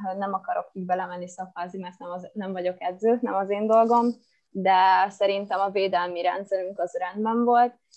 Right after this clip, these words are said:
A középpályán ott érzékeltem egy nagyon nagy hiányt igazából Szoboszlai Dominik személyében, illetve abban, hogy nagyon nem volt összeszedett. Viszont, ö,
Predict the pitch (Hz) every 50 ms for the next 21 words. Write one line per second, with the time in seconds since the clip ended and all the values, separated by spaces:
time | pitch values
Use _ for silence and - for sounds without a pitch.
0 | _ - 185 - - 214 220 214 190 185 185 - 196 190 185 185 185 180 185 185
1 | 196 196 - 190 190 180 185 185 180 180 180 - 180 - 180 185 - 180 180 175
2 | 175 180 185 _ _ _ _ - 214 208 190 190 175 170 170 170 170 170 170 -
3 | _ - 190 175 175 180 190 202 220 220 - 220 208 202 202 202 202 196 185 185
4 | 190 185 190 185 - 180 180 175 - - 175 170 170 170 170 165 165 165 175 -
5 | - - 196 208 214 220 226 233 226 233 240 240 247 254 247 _ _ _ _ _
6 | _ - 196 190 190 196 202 196 - 214 202 202 190 185 196 202 190 196 202 190
7 | 185 170 175 180 190 185 190 170 165 180 185 - 180 185 - - 214 214 - 226
8 | 214 240 240 247 254 - _ _ _ _ _ _ _ _ _ _ _ _ - 185
9 | - 101 - - - 101 98 95 98 101 101 190 _ - 202 196 196 190 196 208
10 | 202 196